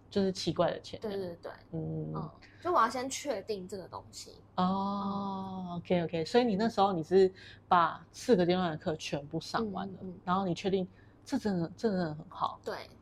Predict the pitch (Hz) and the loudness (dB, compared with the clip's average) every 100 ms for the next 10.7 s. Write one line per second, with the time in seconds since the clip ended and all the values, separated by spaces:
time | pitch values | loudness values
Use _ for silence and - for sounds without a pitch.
0 | - 175 175 - 175 151 160 151 165 165 | -4 -2 0 0 0 0 -6 -4 -2 2
1 | 185 214 185 170 170 - - - - - | 2 0 -2 -2 -2 -4 -12 -14 -16 -20
2 | - - 160 170 - - - - - - | -10 -2 0 0 -2 -6 -6 -8 -12 -20
3 | - 214 190 196 165 160 - - 156 156 | -10 2 4 4 4 0 -6 -4 -2 0
4 | 156 165 185 190 226 - 247 185 - 175 | -2 -4 -6 -8 -8 -6 -4 -4 -8 -4
5 | 170 170 175 170 170 170 165 - 165 - | -2 -2 -2 -2 -4 -6 -8 -10 -10 -8
6 | 156 170 165 175 202 226 180 156 165 156 | -8 -8 -6 -2 0 2 2 2 -2 -4
7 | 151 - - 208 190 180 - - 165 156 | -4 -10 -10 -14 -12 -14 -18 -4 -4 0
8 | 180 247 220 208 185 180 185 196 185 - | 2 2 4 6 6 4 4 4 4 -4
9 | - - - - - - - 254 196 - | -18 -20 -20 -20 -20 -8 2 4 4 4
10 | 196 196 202 202 190 180 175 | 2 4 4 4 4 4 0